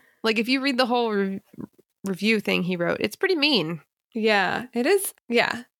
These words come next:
Speaker 2: it's mean.
Speaker 1: It's real mean.
Speaker 2: Like, it's not just, "I didn't enjoy this." It's just mean.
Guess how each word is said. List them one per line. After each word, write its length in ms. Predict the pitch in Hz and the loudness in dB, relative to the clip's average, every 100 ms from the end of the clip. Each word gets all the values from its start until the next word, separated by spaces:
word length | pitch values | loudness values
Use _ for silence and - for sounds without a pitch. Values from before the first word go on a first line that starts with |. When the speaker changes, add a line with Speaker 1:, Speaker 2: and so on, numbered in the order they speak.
| _ _ _ - | _ _ _ -2
Speaker 2:
it's 220 | 262 262 | -2 0
mean. 520 | 247 269 202 98 240 - - | 0 2 0 -6 -10 -6 -4
Speaker 1:
It's 160 | 214 | -2
real 160 | 202 185 | -2 -2
mean. 240 | - - | -2 0
Speaker 2:
Like, 180 | 226 220 | 0 2
it's 160 | 247 262 | 0 2
not 220 | 254 226 | 2 2
just, 540 | 240 220 - - - _ _ _ - | 0 0 -2 -6 -8 _ _ _ -2
"I 120 | 220 | 0
didn't 240 | 214 202 - | 2 -2 0
enjoy 380 | 214 202 196 196 | 0 2 2 2
this." 440 | 180 220 - - _ - | 2 -2 -6 -12 _ 0
It's 360 | 208 - - | 0 0 -4
just 260 | - 214 - | 0 -2 0
mean. 520 | 196 196 190 - 226 | 0 2 2 0 -2